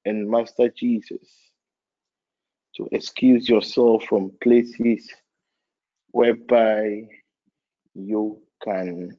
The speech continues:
or you will be distracted. Even if you have to go to the kitchen,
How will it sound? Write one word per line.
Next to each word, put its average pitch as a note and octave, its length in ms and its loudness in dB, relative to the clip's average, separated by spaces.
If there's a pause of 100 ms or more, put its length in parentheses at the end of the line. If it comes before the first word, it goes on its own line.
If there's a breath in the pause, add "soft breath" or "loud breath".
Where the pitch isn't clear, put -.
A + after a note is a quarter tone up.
(100)
or G#2+ 140 2
you G#2+ 220 2
will A2 160 0
be G2 160 -4
distracted. - 720 -6 (1800)
Even C3+ 440 2
if A2+ 180 -2
you A2+ 100 0
have C3 220 -2
to A#2 80 -4
go B2 280 2
to A#2 120 -6
the G#2+ 140 0
kitchen, - 540 -8